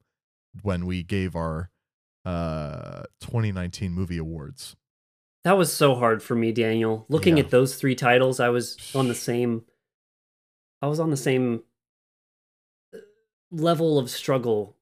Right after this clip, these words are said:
Speaker 2: uh,
Speaker 1: Yeah.
Speaker 2: with twenty nineteen, 'cause,
Speaker 1: And
Speaker 2: wow, those three movies, you need to watch all three of 'em to really
Speaker 1: Yeah.
Speaker 2: see the full scope of what live action did in twenty nineteen.
Speaker 1: Now, let's say you say, "Daniel, it's the coward's way out to make a tie, because if Lily's watching this or listening to this and she says, 'Daniel,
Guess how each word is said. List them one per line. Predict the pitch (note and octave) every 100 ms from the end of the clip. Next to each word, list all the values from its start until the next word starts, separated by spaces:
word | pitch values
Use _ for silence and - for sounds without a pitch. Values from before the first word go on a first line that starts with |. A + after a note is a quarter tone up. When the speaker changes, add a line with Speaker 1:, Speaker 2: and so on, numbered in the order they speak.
| _
Speaker 2:
uh, | A#2+
Speaker 1:
Yeah. | A2 G#2
Speaker 2:
with | G#2+ A2+
twenty | - A#2+ A2+
nineteen, | A2 G#2+ - G#2 G2+
'cause, | A2+ G#2+
Speaker 1:
And | G#2+
Speaker 2:
wow, | A2+ A2
those | A2 C3+
three | - C#3+
movies, | C3 C3 A#2+ A#2 A2
you | A#2
need | A#2+ A#2
to | G#2+
watch | A2 A2 A#2+
all | G#2+
three | G#2 A2+
of | G#2 G2+
'em | G2+
to | G2+
really | G#2 G#2+ G2+ G2 F#2+ _ _ _
Speaker 1:
Yeah. | - F#2 F#2+
Speaker 2:
see | E2 C3
the |
full | B2 C3+ B2+
scope | A#2+ - B2 A#2
of | A2
what | A2+ A2+ G#2+
live | A#2 A2 A2+
action | A2+ A2 - G#2+
did | A2 G#2
in | G2+
twenty | A2 G#2+
nineteen. | G#2 G2+ G2 G#2 G2+
Speaker 1:
Now, | G#2 G#2 G2+ _ _
let's | A2 B2+ -
say | C#3 A#2+ G#2+ G#2 -
you | G#2+
say, | - F#2+
"Daniel, | G2 A2+ B2 B2+ C#3 -
it's | A#2 -
the | -
coward's | B2 B2 A#2+ G#2+
way | G#2+
out | F#2+ E2+ -
to | G#2
make | G#2 G2
a |
tie, | - A2 G2 E2 F2 -
because | G2 - G2 F2+ - - _
if | G#2 G#2+
Lily's | A2 A#2+ A#2+ A2
watching | A2 G#2+ G#2+ - F#2+
this | E2+ F#2 -
or | F#2+
listening | G#2 A#2+ A2 F#2+
to |
this | F2 F2+
and | -
she | G2 A2
says, | A2 F#2+
'Daniel, | B2 D3 D3+